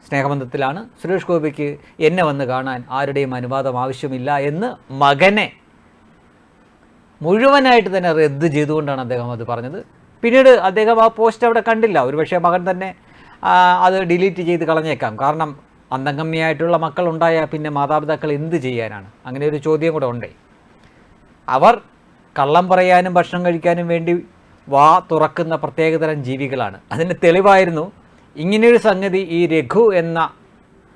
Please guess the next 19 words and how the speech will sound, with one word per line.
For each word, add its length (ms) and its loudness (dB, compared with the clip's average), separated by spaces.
കലാമണ്ഡലം 500 2
ഗോപിയാശാൻ്റെ 720 2
മകൻ 420 0
പുറത്തുവിട്ടതിന് 600 -2
ശേഷം 420 -6
വി 140 -4
ശിവൻകുട്ടി, 640 -6
നി-, 160 -4
ആ, 180 0
ശിവൻകുട്ടി 520 -2
അടക്കം 380 2
നിരവധി 360 0
മന്ത്രിമാരുടെ 720 -2
പോസ്റ്റുകളിൽ, 500 -8
അവരുടെ 280 0
നേതാക്കളുടെ 580 2
പോസ്റ്റുകളിൽ, 640 -8
ആ, 420 2
തൃശ്ശൂരിലുള്ള 920 2